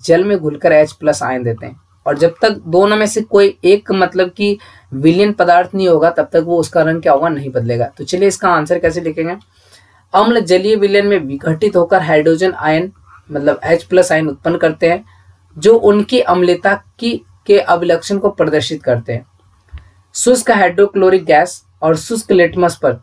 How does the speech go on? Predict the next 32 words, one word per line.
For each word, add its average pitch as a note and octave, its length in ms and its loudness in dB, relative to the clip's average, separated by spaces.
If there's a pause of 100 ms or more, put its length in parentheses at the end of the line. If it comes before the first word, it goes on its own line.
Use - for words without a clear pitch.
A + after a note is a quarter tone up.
दोनों F3 480 2
ही G3+ 280 -6 (340)
जल F#3 240 2
के G#3 120 -2
अभाव F3 400 2
होने D#3+ 180 0
के E3+ 140 -6
कारण E3 300 0
hydrogen C#3+ 440 -2
ion C#3+ 260 0
नहीं C3+ 200 -10
उत्पन्न B2+ 300 -8
कर A2+ 100 -4
देते A2+ 280 -4
हैं। B2 100 -20 (300)
देखिए, G3+ 200 2
ना F3+ 140 2
तो G3 120 0
hydrochloric F3+ 600 0
gas E3+ 240 0
में F#3 200 -4 (640)
और G#3 140 4
ना G#3+ 300 2
ही A#3 180 0
शुष्क B3 440 -6
litmus F#3 400 0
पत्र D3+ 280 -4
में, B2 240 -4
दोनों G3+ 340 2
में A3+ 200 -2
क्या G3 160 0
है, D3+ 240 -2